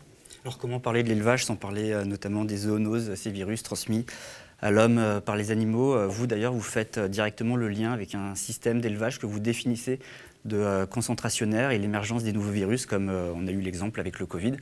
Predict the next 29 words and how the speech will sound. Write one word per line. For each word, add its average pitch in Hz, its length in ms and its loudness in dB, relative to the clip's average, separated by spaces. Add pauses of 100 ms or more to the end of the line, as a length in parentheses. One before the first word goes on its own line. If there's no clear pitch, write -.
(540)
Aujourd'hui, 104 480 2
euh, 95 260 2
on 92 180 -2
l'a 90 120 -2
vu, 113 180 2
hein, 95 200 -4
Jean-Luc 90 220 -6
Mélenchon 92 300 -4
aussi 92 280 -4
a 98 40 0
fait 98 140 -4
le 87 120 -2
lien. 117 340 0
Et 104 80 0
on, 90 60 -4
bon, 82 540 -8
de - 20 -
toute - 100 -16
façon, 98 320 -4
aujourd'hui, 85 280 -6
il 95 60 -4
y - 20 -4
a 82 40 -6
un 82 40 -6
consensus - 540 -8
également 107 480 0
au 101 100 0
niveau 98 200 -2
scientifique. 107 580 -4